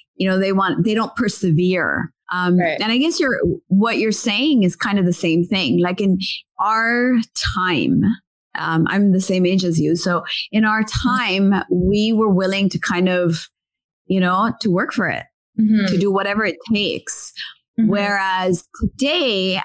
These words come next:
Speaker 1: I see a lot more, and I see this with my clients a lot, is the giving up,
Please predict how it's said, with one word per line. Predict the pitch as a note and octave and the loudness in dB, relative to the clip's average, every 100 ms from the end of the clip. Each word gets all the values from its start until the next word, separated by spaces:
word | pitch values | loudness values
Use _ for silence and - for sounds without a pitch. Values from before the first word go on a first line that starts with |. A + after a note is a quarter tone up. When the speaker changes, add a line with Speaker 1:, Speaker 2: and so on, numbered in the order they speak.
| F#3 | -2
Speaker 1:
I | |
see | F#3 - A#3 G#3+ | -2 0 0 2
a | F3+ | 2
lot | F3 F3 E3 | 0 0 0
more, | E3+ | 2
and | E3+ | 2
I | |
see | F3 G3+ | 0 0
this | F#3+ F#3 | 0 0
with | E3 | -2
my | E3 | -2
clients | E3 - E3 F#3+ | -4 -4 -2 0
a | F3+ | 0
lot, | E3 D3+ F3 - | 0 0 -2 -2
is | F3+ E3+ - - - - _ | 0 -2 -4 -10 -10 -12 _
the | E3 F#3 | 2 4
giving | E3+ G3+ G3+ F#3+ | 2 2 2 2
up, | E3+ | 0